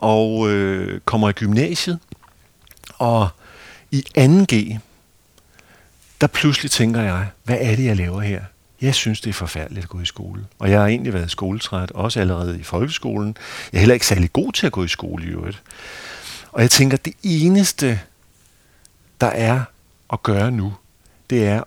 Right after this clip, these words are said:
at sælge alt, hvad jeg har, og tage til Sydamerika. Jeg har snakket med en omkring, øh, Manaus i, øh, Sydamerika, i, øh, ja, i Amazonas. Og jeg tænker, "Nej,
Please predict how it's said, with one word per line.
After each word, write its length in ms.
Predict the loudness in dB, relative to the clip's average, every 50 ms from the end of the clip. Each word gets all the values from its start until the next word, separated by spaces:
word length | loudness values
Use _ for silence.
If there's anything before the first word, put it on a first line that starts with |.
| -4 -4
at 60 | 0
sælge 480 | 2 2 4 4 6 4 4 2 0 2
alt, 200 | 2 2 2 2
hvad 100 | -2 -4
jeg 120 | -4 -4 -2
har, 260 | -2 -2 -4 -4 -6 _ _ _ _ _ _ _ _ _ _ _ _ _
og 140 | -6 -4 -2
tage 180 | 0 0 0
til 100 | 0 -2
Sydamerika. 580 | -2 -2 -2 -2 -2 -2 -4 -6 -8 -10 -10 -10 -10 -12 _ _ _ _ _ _ _ _ _ -20 -20 -20 -20 -6 0
Jeg 100 | 2 2
har 40 | 4
snakket 360 | 4 6 6 6 6 6 4
med 80 | 4
en 140 | 2 2 0
omkring, 500 | -2 -4 -4 0 0 0 0 0 -2 0
øh, 200 | 0 0 2 2
Manaus 680 | 0 0 0 0 0 0 0 -2 -2 -4 -4 -6 -8 -12 _ _ _ _ _ _
i, 320 | -8 -6 -4 -4 -4 -2 -4
øh, 80 | -4
Sydamerika, 640 | -4 -4 -2 -2 0 0 0 -2 -4 -4 -4 -4 -4 -4
i, 360 | -4 -6 -6 -6 -8 -8 -6
øh, 280 | -6 -6 -6 -6 -8 -8 -10 -10 -12 -14 -16 _ _ _ _ -6
ja, 140 | -6 -4 -6 -6 -10 _
i 100 | -2 0
Amazonas. 720 | 0 2 0 0 0 0 0 0 0 0 0 -2 -4 -6 -10 _ -20 -20 -20 -20 -20 -20 -18 -18 -18 -18 -18 -18 -18 -20 -20 -20 -20 -20 -20 -20 _ _ _ _ _
Og 160 | -4 0 2
jeg 120 | 2 4
tænker, 340 | 4 4 4 4 4 2 2
"Nej, 200 | 2 0 0 -2